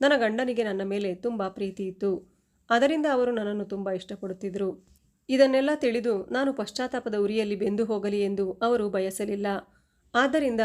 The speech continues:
ಅವರೇ ಸ್ವತಃ ಎಲ್ಲವನ್ನು ಸರಿ ಮಾಡಲು ಹೊರಟಿದ್ದರು. ನಾನು ಸಹ ನನ್ನ ಕೆಲವು ಜವಾಬ್ದಾರಿಗಳನ್ನು ನಿಭಾಯಿಸಬೇಕಾಗಿತ್ತು. ನಾನು ಕೆಲವು ದಿನಗಳವರೆಗೆ ರಜೆಯನ್ನು ತೆಗೆದುಕೊಂಡೆ. ನನ್ನ ಮನೆ, ನನ್ನ ಪರಿವಾರ ಮತ್ತು ನನ್ನ ಮಕ್ಕಳಿಗಾಗಿ ಸಮಯವನ್ನು ಮೀಸಲಿಡಬೇಕೆಂದು ನಿರ್ಧರಿಸಿದೆ.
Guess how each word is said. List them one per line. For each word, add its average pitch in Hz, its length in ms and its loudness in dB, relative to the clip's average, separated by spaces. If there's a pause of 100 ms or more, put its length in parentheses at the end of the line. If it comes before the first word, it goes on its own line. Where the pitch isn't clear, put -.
(120)
ಅವರೇ 240 260 4
ಸ್ವತಃ 214 380 -2
ಎಲ್ಲವನ್ನು 202 440 -2
ಸರಿ 202 220 -4
ಮಾಡಲು 196 300 -2
ಹೊರಟಿದ್ದರು. 196 640 -2 (540)
ನಾನು 254 280 4
ಸಹ 262 240 0
ನನ್ನ 214 220 0
ಕೆಲವು 208 280 -4
ಜವಾಬ್ದಾರಿಗಳನ್ನು 202 800 -2 (120)
ನಿಭಾಯಿಸಬೇಕಾಗಿತ್ತು. 202 1000 -4 (760)
ನಾನು 269 300 6
ಕೆಲವು 233 260 0
ದಿನಗಳವರೆಗೆ 214 640 -2 (140)
ರಜೆಯನ್ನು 202 420 -2
ತೆಗೆದುಕೊಂಡೆ. 196 640 -2 (580)
ನನ್ನ 269 180 6
ಮನೆ, 208 240 0 (160)
ನನ್ನ 247 160 0
ಪರಿವಾರ 208 460 -2 (180)
ಮತ್ತು 254 220 -2
ನನ್ನ 226 160 0
ಮಕ್ಕಳಿಗಾಗಿ 202 800 -2
ಸಮಯವನ್ನು 226 540 0
ಮೀಸಲಿಡಬೇಕೆಂದು 196 880 -4 (140)
ನಿರ್ಧರಿಸಿದೆ. 202 640 -2